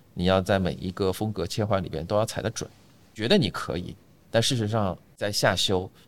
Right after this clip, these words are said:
下修说你到了一个，啊，勉勉强强能够跟市场打平，然后乐观一点，可能稍微超出市场长期的中枢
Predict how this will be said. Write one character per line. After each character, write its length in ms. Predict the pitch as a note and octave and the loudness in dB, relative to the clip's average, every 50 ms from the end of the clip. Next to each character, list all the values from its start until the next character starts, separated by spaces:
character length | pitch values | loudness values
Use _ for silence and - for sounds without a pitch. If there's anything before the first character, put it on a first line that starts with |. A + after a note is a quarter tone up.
| - - - | -20 -20 -12
下 240 | - - - B2 G#2 | -2 4 6 6 6
修 180 | G2+ G#2 G2 | 4 2 -2
说 400 | G2+ G2 - G2+ F#2+ F#2+ G2 G2 F#2+ - - - | -2 -2 -2 -2 0 0 -2 -2 -6 -10 -16 -12
你 280 | - F2 G#2 F#2+ D2+ - - _ _ _ _ _ _ _ _ _ | -8 -6 -4 -4 -4 -8 -12 _ _ _ _ _ _ _ _ _
到 180 | - A2 F#2 E2 | 4 4 4 4
了 60 | D#2 | 2
一 180 | D#2+ - E2+ E2+ | -2 -6 -8 -8
个， 340 | - - F2+ F2 E2 E2 - - _ _ _ _ _ - - | -6 -4 -2 -2 -2 -4 -6 -12 _ _ _ _ _ -20 -10
啊， 200 | - D#2 D#2 - | -8 -6 -4 -2
勉 220 | F#2+ G#2+ G#2 A2 B2 | 2 4 4 4 4
勉 280 | D3 D#3 B2+ G2+ D#2 D2 | 4 4 2 0 -2 -4
强 260 | - - D2+ E2+ G#2+ | -6 -4 -4 -4 -4
强 260 | A#2+ - F2 B1+ - - _ _ _ _ | -4 -4 -4 -6 -8 -12 _ _ _ _
能 200 | - F2+ E2 F2 | -4 -4 -2 0
够 120 | G#2+ G2 | 0 0
跟 200 | F2+ - G2 F#2+ | 0 0 -2 -4
市 120 | G2 - G#2 | -4 -6 -6
场 140 | - G#2+ G#2+ | -6 -6 -6
打 80 | - - - | -6 -8 -12
平， 280 | - - - C#2+ E2 - - _ _ _ _ _ - - | -12 -10 -10 -10 -10 -10 -14 _ _ _ _ _ -12 -6
然 200 | C#2+ C#2 D2+ F2 | -4 -2 -2 -2
后 380 | G2+ G#2 G#2 G2 F2+ F2+ - - - _ _ _ | -2 0 0 0 0 0 -4 -10 -18 _ _ _
乐 220 | - D3 F3 C#3+ G2 | 2 2 4 4 2
观 220 | - G#2 F2+ F#2+ | 2 0 -2 0
一 100 | F#2+ F#2 | -2 -4
点， 120 | - - - - - | -6 -8 -12 -16 -16
可 140 | - - - | -10 -8 -8
能 120 | - D#2+ | -6 -6
稍 260 | - - - - F#3 G3+ | -6 -2 0 2 2 2
微 200 | G#3+ G#3 G#3 G#3 | 0 -2 -4 -6
超 260 | - - - E3 D#3+ | -4 -4 -2 -2 -2
出 300 | - - D#3+ D3 D3+ D3+ - - _ _ - | -2 -2 -4 -4 -4 -8 -12 -18 _ _ -14
市 220 | - - - A#2 | -8 -6 -4 -4
场 280 | - - - D2+ C#2 - - - | -4 -4 -6 -6 -8 -10 -12 -12
长 400 | - - - - D#2+ D#2 F#2+ A#2 | -10 -6 -4 -4 -4 -4 -4 -4
期 260 | B2+ - - - F#3+ G3 | -4 -4 -4 -2 -2 0
的 140 | F3+ G#2+ | 0 0
中 200 | - - A#2 A#2 B2+ | 0 0 -4 -4 -4
枢 260 | - - C#3+ C#3+ | -2 -2 -2 -4